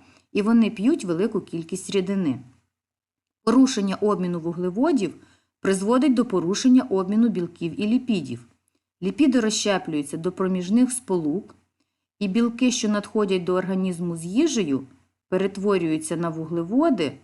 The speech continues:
але цей процес супроводжується утворенням проміжних сполук. І як результат, реакція крові буде зміщена в кислу сторону.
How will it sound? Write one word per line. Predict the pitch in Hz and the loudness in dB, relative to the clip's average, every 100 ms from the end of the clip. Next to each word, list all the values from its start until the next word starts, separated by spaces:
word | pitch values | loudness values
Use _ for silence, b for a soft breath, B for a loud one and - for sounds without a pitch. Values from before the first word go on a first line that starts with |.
| - | -6
але | 175 175 | -4 -4
цей | - 262 320 | -2 0 0
процес | 254 214 - 156 156 | -2 -4 -4 -4 -4
супроводжується | 165 - 165 170 254 254 214 - | -8 -6 -6 -2 -2 0 -4 -6
утворенням | - 160 160 185 226 220 220 | -10 -10 -6 -2 0 2 0
проміжних | 196 160 156 151 160 165 | -2 -4 -4 -6 -8 -10
сполук. | - - 247 240 135 - _ b b b b b | -8 0 0 0 -2 -8 _ b b b b b
І | 208 | 0
як | 208 208 | 0 0
результат, | 208 180 202 196 247 302 311 - | -2 0 -4 0 2 2 -2 -4
реакція | 185 196 214 214 214 | 0 2 2 0 -4
крові | 202 254 269 262 | -2 0 2 2
буде | 185 185 180 | 0 -2 -4
зміщена | 170 202 226 - 180 | 0 0 0 -2 -6
в | 160 | -8
кислу | - 202 214 226 226 | -4 -2 -2 -2 -6
сторону. | - 247 220 151 135 139 | -2 0 2 0 -2 -6